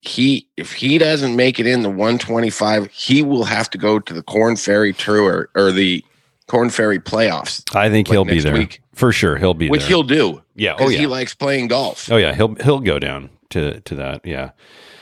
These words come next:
Speaker 2: Uh, so we've got, like, Hideki, we've got Louis. Louis is a good pick. We got Kokrak. I'm just gonna skip over Patrick Reed. Uh, we got Harmon, M, Henley,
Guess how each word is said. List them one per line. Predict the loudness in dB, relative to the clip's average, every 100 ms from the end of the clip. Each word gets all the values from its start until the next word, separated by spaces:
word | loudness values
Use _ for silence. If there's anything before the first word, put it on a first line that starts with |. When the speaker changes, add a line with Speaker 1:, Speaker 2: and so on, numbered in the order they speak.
| _ -2
Speaker 2:
Uh, | 2 4 2
so | 0 0
we've | 0 2
got, | 2 2 2
like, | 0 2
Hideki, | 0 0 2 2 0 0 2 2
we've | 2 2
got | 2 2
Louis. | -2 0 2 4 4 4 4 2 -2
Louis | -4 0 2
is | 0
a |
good | 2 2 2 -2
pick. | 0 4 4 2 -4 -18 -10
We | -2 0
got | 0 0
Kokrak. | 0 0 0 2 2 2 0 -2 -4
I'm | -2 -2
just | -2
gonna | 0
skip | 0 0 -2 0
over | -4 -4
Patrick | -2 -2 -2 -12 -4
Reed. | 0 2 2 0 -4 -20 -20 -20 -20 -20 -10
Uh, | -6 -4
we | -4
got | -8 -8
Harmon, | 0 2 4 4 4 6 6 6 4 0 -6 _ _ _ _ _ _ _ _ _
M, | 2 4 4 2 -4 -12 _ _
Henley, | -6 2 2 4 2 2 -2